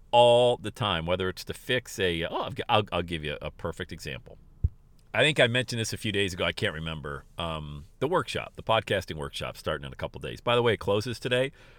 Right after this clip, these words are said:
So if you're hearing this message in time, it's, it's, uh, the sixteenth of December, and you wanna be on my four-day live workshop or get access to all the recordings, just go to everydayissaturday dot com forward slash workshop. Grab it. It's only ninety-five bucks. Join us for all four Zoom meetings, or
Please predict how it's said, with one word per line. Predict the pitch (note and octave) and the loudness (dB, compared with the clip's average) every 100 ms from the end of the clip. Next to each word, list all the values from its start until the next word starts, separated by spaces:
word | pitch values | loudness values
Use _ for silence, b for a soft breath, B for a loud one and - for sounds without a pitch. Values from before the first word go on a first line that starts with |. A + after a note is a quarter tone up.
| b b | b b
So | - | -4
if | G#2 | -2
you're | G#2+ | 0
hearing | D3+ D#3+ | 0 0
this | B2+ | -2
message | B2+ A#2+ A2 | -2 -2 -4
in | G2 | -6
time, | F#2 G#2 A2+ A2 | -2 0 0 -2
it's, | - G2 | -8 -8
it's, | F2 F2 - - | -6 -6 -8 -6
uh, | E2+ D#2+ | -4 -4
the | D#2 | -6
sixteenth | - - A#2+ G#2 | -10 -8 -6 -6
of | |
December, | F2 E2 G#2+ A2 B2+ - B B B | -6 -4 -4 -2 -2 -4 B B B
and | F#2+ | -4
you | F#2 | -2
wanna | F#2+ G2 | 0 0
be | G#2+ | 0
on | G2 | 0
my | E2+ | -2
four-day | - G#2+ G2+ G2 | -2 -2 0 0
live | F2+ F#2 E2+ | 2 0 0
workshop | F2+ G#2 - A2 G#2+ | -2 -2 2 2 2
or | C#3 E3+ | 2 2
get | A2 G2+ | 4 6
access | G#2 - G#2+ - | 6 4 -4 -4
to | |
all | - F#2+ | 0 0
the | F#2 | 0
recordings, | E2+ - G#2 B2 C#3 | -4 -2 -2 -2 -6
just | C3+ - | -8 -2
go | B2+ | 0
to | A2 | 0
everydayissaturday | G#2+ G2 F#2+ F2+ E2 F#2 E2+ D2 | 0 -2 0 0 0 0 0 -2
dot | D2 | -6
com | - F#2 F2 | -4 -4 -4
forward | D#2+ D#2+ D#2 | -6 -8 -6
slash | - D2 - | -6 -8 -4
workshop. | A#2+ C3 - A#2+ - - | -4 -2 -2 -2 -4 -6
Grab | - G#2 G2+ | 0 2 2
it. | G2+ - | 0 -2
It's | - | -2
only | F#2+ F#2 | -2 0
ninety-five | E2 D#2+ D2+ D2+ D2 | -2 -2 -4 -4 -4
bucks. | C#2+ D2 - - F2 | -4 -6 -8 -14 -8
Join | G2 G2 | -4 -4
us | F#2 | -4
for | - E2 | -6 -6
all | E2 E2+ | -2 -2
four | E2+ F2 E2 | -4 -6 -6
Zoom | D#2 F2+ | -6 -6
meetings, | G2+ G#2 G#2 G#2 - | -4 -4 -4 -6 -2
or | D3+ E3 | 2 2